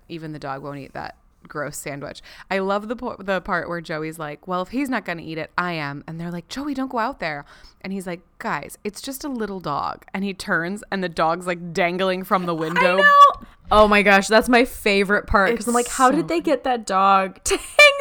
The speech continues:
Speaker 2: there?"
Speaker 1: I know. I feel a little bit like, it feels a little cruel 'cause it's just dangling, but it's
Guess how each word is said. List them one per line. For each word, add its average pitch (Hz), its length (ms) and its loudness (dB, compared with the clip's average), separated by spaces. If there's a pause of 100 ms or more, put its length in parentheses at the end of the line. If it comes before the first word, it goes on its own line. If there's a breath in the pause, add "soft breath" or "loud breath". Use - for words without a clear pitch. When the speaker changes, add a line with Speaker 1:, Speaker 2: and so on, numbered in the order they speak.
(360)
Speaker 2:
there?" - 100 -6
Speaker 1:
I 277 120 -2
know. 254 300 -4
I 247 120 0
feel 254 240 -4
a 269 80 -4
little 220 220 -4
bit 226 180 -4
like, 190 320 -6
it 190 160 -8
feels 196 220 -6
a 202 60 -2
little 170 240 -4
cruel 170 360 -8
'cause 202 160 -10
it's 165 160 -10
just 175 240 -8
dangling, 170 460 -8
but 165 100 -10
it's 160 240 -12